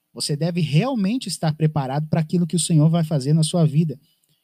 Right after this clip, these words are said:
Mas o preparo foi uma das etapas também que Noé viveu. Como, pastor? Trabalhando.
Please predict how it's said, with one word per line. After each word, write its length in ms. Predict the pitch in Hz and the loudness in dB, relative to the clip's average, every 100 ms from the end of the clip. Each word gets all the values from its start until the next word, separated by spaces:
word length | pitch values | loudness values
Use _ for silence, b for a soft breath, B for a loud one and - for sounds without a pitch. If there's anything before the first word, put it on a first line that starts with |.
| _ _ _ _ - | _ _ _ _ -2
Mas 280 | 147 165 160 | 2 4 4
o 60 | |
preparo 720 | 226 196 160 185 214 202 151 - | 2 0 0 0 0 0 -4 -6
foi 300 | - 175 170 | 0 4 4
uma 180 | 214 208 | 2 0
das 260 | 196 196 | -2 0
etapas 520 | 190 160 180 180 160 - | -2 -2 -4 -2 -2 0
também 500 | 180 165 151 180 - _ - | 4 6 8 6 0 _ -8
que 120 | 247 | -6
Noé 640 | 240 247 214 147 139 170 - _ _ _ _ _ _ _ _ | -4 0 0 0 0 -4 -6 _ _ _ _ _ _ _ _
viveu. 480 | 160 220 226 240 156 - _ _ _ _ _ _ _ _ _ - | -2 0 0 0 -4 -10 _ _ _ _ _ _ _ _ _ 0
Como, 340 | 254 247 180 | 2 4 4
pastor? 520 | 156 156 - 123 - _ _ | 2 2 -2 -4 -6 _ _
Trabalhando. 920 | - 185 180 208 190 156 175 185 135 | -2 0 2 2 6 8 8 4 -2